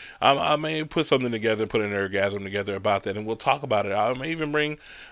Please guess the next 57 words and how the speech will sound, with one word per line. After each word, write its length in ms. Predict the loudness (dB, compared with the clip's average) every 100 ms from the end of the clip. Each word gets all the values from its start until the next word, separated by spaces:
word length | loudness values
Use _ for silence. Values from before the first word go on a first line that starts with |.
| 6
um, 160 | 6
somebody 320 | 6 4 4 2
from 160 | 2
the, 300 | 6 6 6
from 200 | 2 0
the 200 | 0 0
comic 260 | 4 4 4
book 160 | -2 -2
stores 520 | 4 6 6 4 0
from 180 | -2 0
around 240 | 2 0
here, 320 | 2 4 4 2 -14 -20
see 140 | -4 -2
if 80 | 0
we 80 |
can 80 | 2
have 120 | 2
a 40 | 2
discussion 500 | -4 0 0 0 -4
about 260 | -2 -2
it. 120 | -4 -8
So 100 | -8
you 140 | 0
guys 340 | 4 4 2
definitely 460 | 0 2 2 0 -4
be 200 | -4 -2
on 100 | 0
the 60 | 0
lookout 280 | 0 -2
for 100 | -2
that. 320 | -8 -6 -8 -10 -18 -20 -20 -20 -20 -20 -20 -4 4
Um, 440 | 6 6 4 0
I 280 | 0 2 4
am 260 | 2 2 0
up 160 | 0 0
in 80 | 0
the 200 | 2 4
air 120 | 2
because 420 | 2 6 6 4
I, 360 | 0 2 2 2
whew, 800 | 0 -6 -8 -2 0 0 -2 -2
all 120 | 4 4
right, 100 | 4
so 160 | -2
I 160 | 2 2
read 220 | 2 2
a 60 | 4
lot 200 | 4 2
of 60 |
comics. 560 | 2 0 0 -10 -12 -2
I 100 | 2
read 280 | 4 4 4
a 60 | 4
lot 160 | 4
of 40 | 2
comics 320 | 0 0 -6
digitally. 600 | -4 -4 -8 -12 -14